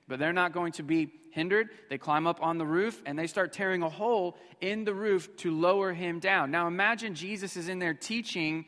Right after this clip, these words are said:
and you can start, you know, hearing stuff going on on the roof. Like, how awkward was it? Like, should I say something? Should I not say something? Should we pause here? And in the middle of Jesus' teaching, the roof flies open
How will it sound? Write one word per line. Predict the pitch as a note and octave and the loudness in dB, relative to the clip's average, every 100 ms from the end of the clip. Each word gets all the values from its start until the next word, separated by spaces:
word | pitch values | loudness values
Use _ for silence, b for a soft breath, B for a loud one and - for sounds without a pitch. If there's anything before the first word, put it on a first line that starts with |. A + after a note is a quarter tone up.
| B B B B - | B B B B -6
and | D3+ | -2
you | F#3 | -2
can | G#3 G3 | -4 -6
start, | - G#3 F#3 - - | 0 2 2 0 -6
you | F3 | -2
know, | E3 | -2
hearing | D3 G#3+ A3 F#3 D#3 E3+ F3 | -2 0 4 4 2 0 -6
stuff | - - F#3 D3+ | -8 0 0 2
going | E3+ F3+ E3 | 0 0 0
on | D3+ F#3 E3+ D3+ | 2 4 4 2
on | D3+ D#3 D#3+ | 0 -2 -2
the | |
roof. | D3+ F#3 D#3+ C3+ | 0 2 2 2
Like, | D3+ C#3+ | 0 2
how | F3+ F3+ | 2 4
awkward | D3 F#3 G3 F3+ C#3 | 6 4 4 -2 0
was | D3 D#3 | 0 0
it? | D3 C3 | 0 2
Like, | C3+ B2 | 2 0
should | D#3 | 0
I | B2+ | -2
say | A#2+ D3+ D#3 | 0 0 0
something? | D#3 D#3+ D#3+ D3+ | 0 -4 -4 -6
Should | C3+ | -4
I | B2 | -2
not | B2+ C#3+ | 0 -2
say | D#3 D3 | -2 -4
something? | D#3 C#3 D3 | -4 -6 -6
Should | - A#2 | -8 -6
we | B2 | -8
pause | - D#3+ E3+ E3+ - | 0 6 6 6 2
here? | F3+ E3+ E3 B B B B B B B _ - | -2 0 0 B B B B B B B _ -4
And | E3 | -2
in | G3+ | 0
the | G#3+ | 2
middle | A#3+ C4+ | 4 4
of | A3 | 4
Jesus' | A#3+ B3+ G#3+ G#3 | -2 -4 -6 -6
teaching, | B3 A#3+ B3+ | -4 -2 -2
the | G3+ | 0
roof | F3+ A3+ C4 - - - | 2 2 0 -2 -16 -16
flies | - A3+ G3+ | 2 4 4
open | A3+ A3 A3+ G#3+ | 2 2 -2 -2